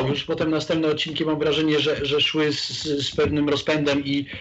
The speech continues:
i też dlatego, że każdy z nich, Magda nam zawierała różne dodatkowe atrakcje czy, czy, czy fa-, f-, fajne pomysły były zawarte, które też nas niosły i,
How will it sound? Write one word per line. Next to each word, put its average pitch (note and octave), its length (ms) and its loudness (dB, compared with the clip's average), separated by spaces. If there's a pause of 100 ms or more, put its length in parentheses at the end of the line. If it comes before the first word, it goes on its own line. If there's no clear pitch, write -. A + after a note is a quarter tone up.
(120)
i A#2+ 80 -6
też - 100 2
dlatego, D#3+ 340 2
że D3+ 120 2
każdy D3 340 0
z D3 100 -2
nich, D3 260 -2
Magda D3 500 0
nam C#3+ 180 -2
zawierała C#3+ 460 4
różne C#3+ 400 2 (500)
dodatkowe D#3 720 0
atrakcje E3 720 0
czy, C3+ 280 0
czy, C3+ 500 2 (320)
czy C#3+ 360 0
fa-, - 80 -4
f-, C#3 280 0 (120)
fajne F3 200 2
pomysły E3+ 360 2
były C#3+ 140 2
zawarte, D3+ 420 0
które D#3+ 260 -2
też D#3+ 180 -2
nas D3+ 160 0
niosły D#3+ 500 2
i, B2+ 220 -2